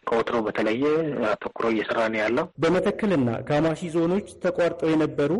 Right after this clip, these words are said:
Speaker 2: የማህበራዊና ኢኮኖሚ እንቅስቃሴዎች እንዲቀጥሉና የተፈናቀሉ ዜጎች ወደ ቤት ንብረታቸው እንዲመለሱ መግባባት ላይም መደረሱን ነው አቶ መለሰ የገለጹት።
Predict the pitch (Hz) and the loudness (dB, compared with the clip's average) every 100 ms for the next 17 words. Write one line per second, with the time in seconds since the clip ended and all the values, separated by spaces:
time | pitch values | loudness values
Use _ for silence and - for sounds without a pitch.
0 | 294 170 170 160 160 156 151 160 175 202 | 2 2 4 4 4 4 4 2 2 2
1 | 175 160 156 147 147 139 - 127 123 151 | 2 2 4 2 0 -4 -2 -2 0 0
2 | 156 160 143 139 127 120 120 131 160 165 | 0 0 2 0 0 0 0 2 2 -2
3 | - - 135 139 151 151 156 156 151 160 | -8 -4 -2 0 2 2 2 0 2 2
4 | 175 175 170 170 165 165 175 156 165 160 | 2 0 0 2 2 2 0 0 2 0
5 | 151 156 147 143 143 147 147 170 185 - | 0 2 2 4 2 4 2 2 -2 0
6 | 180 180 175 170 165 160 156 151 156 160 | 0 2 4 4 2 0 2 2 2 0
7 | - 160 147 151 143 143 123 123 160 170 | -2 -2 2 2 2 0 0 2 2 2
8 | - 151 147 139 139 135 135 123 123 120 | 0 2 2 4 2 2 0 0 2 0
9 | - 123 | 0 -4